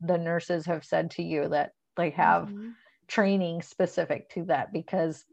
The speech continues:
Speaker 1: makes total sense with where our medical system is today.
Speaker 2: Yeah.
Speaker 1: But yeah, I, that's why I've created what I've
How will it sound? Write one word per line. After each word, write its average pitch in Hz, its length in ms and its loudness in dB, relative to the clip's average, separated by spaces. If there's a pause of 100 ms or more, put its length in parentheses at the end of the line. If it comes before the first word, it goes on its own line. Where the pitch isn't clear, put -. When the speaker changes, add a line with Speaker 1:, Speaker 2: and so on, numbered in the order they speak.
Speaker 1:
makes 170 360 -6
total 165 280 -2
sense 156 340 -4
with 160 160 -4
where 156 240 2
our 160 180 2
medical 165 440 -2
system 165 380 -4
is 156 200 -6
today. 160 380 0 (520)
Speaker 2:
Yeah. 196 240 -18
Speaker 1:
But 180 420 10 (1080)
yeah, 170 400 8
I, 190 320 6
that's 190 480 6
why 175 440 8 (100)
I've 170 360 6
created 170 460 2
what 165 140 6
I've 165 220 4